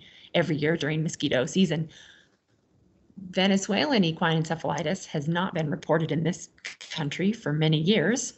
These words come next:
but we have reason to believe there's active transmission happening in many of the Mexico states. And what's scary about V E E is horses can actually act as an amplifying host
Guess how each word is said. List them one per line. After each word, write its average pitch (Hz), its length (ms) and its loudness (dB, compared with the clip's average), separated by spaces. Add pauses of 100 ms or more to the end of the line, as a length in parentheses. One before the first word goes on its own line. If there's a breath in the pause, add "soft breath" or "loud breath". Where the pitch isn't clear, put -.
(1040)
but 170 260 2
we 180 100 -4
have 175 120 -6
reason 196 320 2
to 202 80 -2
believe 165 320 -4
there's 170 240 -4 (400)
active 165 720 -4 (180)
transmission 170 520 0
happening 202 600 -2 (960)
in 165 140 0
many 170 260 2
of 156 120 -2
the - 280 -2
Mexico - 800 -2
states. 254 560 -2 (1900 loud breath)
And 180 140 2
what's - 220 0
scary 240 420 4
about 160 300 0
V 180 80 -6
E 170 440 -8 (180)
E 190 440 -6
is 160 180 -8
horses 208 800 -4
can - 280 -6
actually 165 420 -4
act 151 220 -4
as 165 100 -2
an 151 100 -4
amplifying 160 600 -2
host 202 480 -4